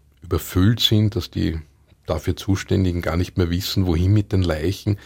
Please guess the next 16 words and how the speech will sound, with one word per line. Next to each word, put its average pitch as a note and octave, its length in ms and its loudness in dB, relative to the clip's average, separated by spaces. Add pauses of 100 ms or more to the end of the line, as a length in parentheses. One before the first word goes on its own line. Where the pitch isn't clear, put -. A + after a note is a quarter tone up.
(320)
dass - 140 -2
Fischer A2+ 720 4
an F2+ 160 0
den F#2+ 140 2
Küsten - 520 0
teilweise F2 540 0
Kadaver, F2+ 720 0
also E2+ 180 -4
menschliche F2+ 600 -2 (460)
Leichen, E2 640 0
in G#2 160 4
ihren F#2 260 4
Netzen G2+ 600 0 (180)
finden, A2+ 760 2
massenhaft, - 880 -2 (520)
dass - 400 -2